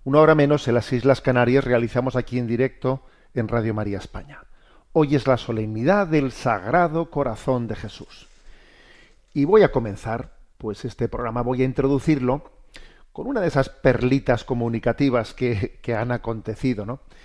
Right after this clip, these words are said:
Y Dios tiene una providencia también en la comunicación. La comunicación hoy en día, la verdad es que,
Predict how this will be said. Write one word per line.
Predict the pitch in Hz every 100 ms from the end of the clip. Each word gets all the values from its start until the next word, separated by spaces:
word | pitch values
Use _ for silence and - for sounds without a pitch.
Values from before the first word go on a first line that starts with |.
| _ - - _ -
Y | 120 120
Dios | 143 190
tiene | 170 143
una | 123
providencia | - 120 120 135 143 - 113
también | 104 113 127
en | 120
la | 117
comunicación. | 120 120 110 107 110 - 160 120
La | -
comunicación | 123 127 123 120 113 156 165 147
hoy | 135 139
en | 131
día, | 131 131
la | 117
verdad | 113 117
es | 127 -
que, | 120 120